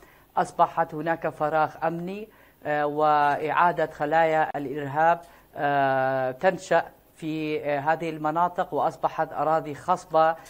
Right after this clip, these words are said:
لإعادة آه، تنظيم، تنظيم الداعش أو تنظيمات إرهابية م-، آه، مشابهة للتنظيم الإرهابي الداعش، وذلك بسبب، آه، الاستغناء عن دفاع،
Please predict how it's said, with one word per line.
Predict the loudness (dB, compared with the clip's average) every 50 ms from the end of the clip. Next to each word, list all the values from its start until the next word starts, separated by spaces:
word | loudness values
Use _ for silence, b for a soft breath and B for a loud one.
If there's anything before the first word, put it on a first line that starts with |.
| B B B
لإعادة | -10 -6 -4 -4 -4 -2 -4 -4 -6 -6 -4 -2 -2 -2 -2 -2 -2 0 2 4 4 4 2 0 -2 -2 -2 -6 b b b b b b
آه، | -4 -2 0 0 0 0 -2 -4 -6 -6
تنظيم، | -2 -2 -2 -2 -2 -6 -4 -4 -4 -4
تنظيم | -4 -2 -2 -2 -4 -4 -8 -8 -8 -8
الداعش | -10 -8 -4 0 0 2 2 2 0 -2 -2 -4 -6 -6
أو | -6 -4 -4 -4 -4 -6 -8
تنظيمات | -4 -2 -2 -2 -2 -4 -6 -2 2 2 2 2 2
إرهابية | -2 -6 -6 -4 -2 -2 -4 -4 -4 -6 -4 -4
م-، | -4 -4 -4
آه، | -4 -4 -6 -6 -6 -8
مشابهة | -10 -10 -2 2 2 2 2 2 -2 -2 -2 -2
للتنظيم | -4 -4 -6 -8 -8 -10 -10 -12 -18 -20 -20 -8 -2 -2 0 0 0 -2 -2 0 -2 -2 -2 -4 -8 -8 -6 -6
الإرهابي | -6 -6 -6 -4 -6 -4 -4 -4 -4 -4 -4 -4 -2 -4
الداعش، | -2 2 4 4 4 4 4 2 0 0 -2 -6 -18 B B B B
وذلك | B 0 4 4 4 4 2 -2 -2 -2
بسبب، | -2 -2 -4 -8 -4 -2 -2 0 4 6 6 6 6 4 0 B B B B B B
آه، | -4 -2 0 2 4 4 4 4 2 2 0
الاستغناء | -2 -2 -4 -4 -2 -2 -2 0 2 4 4 6 4 4 4
عن | 2 2 2 2 -2 -6
دفاع، | -8 -10 -4 2 6 6 6 6 4